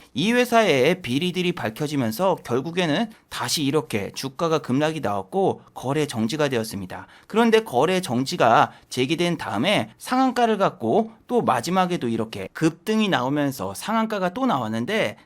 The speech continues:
중요한 게 뭐다? 자, 멜파스를 인수한 회사가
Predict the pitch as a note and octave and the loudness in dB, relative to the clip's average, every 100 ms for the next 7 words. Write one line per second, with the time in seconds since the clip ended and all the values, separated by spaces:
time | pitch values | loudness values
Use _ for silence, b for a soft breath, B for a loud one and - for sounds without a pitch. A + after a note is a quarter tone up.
0 | b - E3 F3 D#3+ A#2 G#2 B2 G3+ - | b -4 0 0 -2 -6 -4 -2 -2 -6
1 | _ _ - D#3 G#2+ F#2+ A2+ E3+ A3 A3 | _ _ -2 2 2 2 2 2 2 0
2 | A3+ G#3+ D#3 D#3 E3+ G3 F#3 G#3 G#3 E3+ | 0 -2 0 0 0 0 0 0 -2 2
3 | A#2 C3+ | 4 4